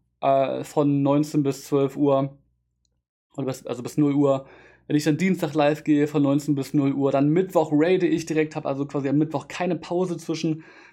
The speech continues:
den Streams am Dienstag und am Donnerstag, wo ich ja dann auch wieder ab neunzehn Uhr live bin. Ich hab einfach auf Dauer gemerkt,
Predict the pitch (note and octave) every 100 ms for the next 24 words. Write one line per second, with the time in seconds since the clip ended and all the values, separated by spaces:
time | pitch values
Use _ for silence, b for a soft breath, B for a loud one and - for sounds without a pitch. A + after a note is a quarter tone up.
0 | - C#3+ C#3 E3 D#3 D#3 C3+ C3+ E3+ D#3
1 | C#3 A#2+ D#3 A3 G#3+ G3 F3+ C#3 C3+ A#2+
2 | - F3+ G3+ F#3+ D#3 D#3 E3 E3 D#3+ D3+
3 | D#3 D#3 D3+ D3+ B B B B - E3+
4 | - D#3+ D#3+ C3+ - D3+ D3+ C#3+ C#3 D3
5 | D3+